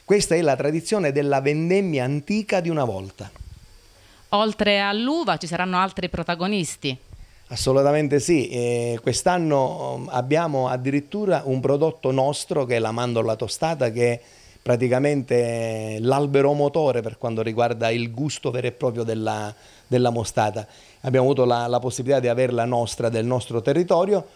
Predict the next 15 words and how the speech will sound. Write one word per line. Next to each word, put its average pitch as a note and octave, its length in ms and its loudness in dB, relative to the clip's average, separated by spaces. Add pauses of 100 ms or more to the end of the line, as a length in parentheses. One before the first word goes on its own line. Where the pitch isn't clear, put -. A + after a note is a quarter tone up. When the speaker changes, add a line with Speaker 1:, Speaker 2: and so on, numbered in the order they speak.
(340)
Speaker 1:
e D#3 100 2
di D3 120 2
conseguenza D3+ 720 2
la B2 160 2
utilizzeremo B2+ 1080 -2
assieme A#2+ 480 0
al A2+ 140 -2
mosto, A#2+ 640 0
a, A2 340 -8
all'impasto B2 640 0
delle A#2+ 260 -2
frittelle C3 420 0
famose, E3+ 400 0
alla A#2 160 2
salsiccia B2 800 0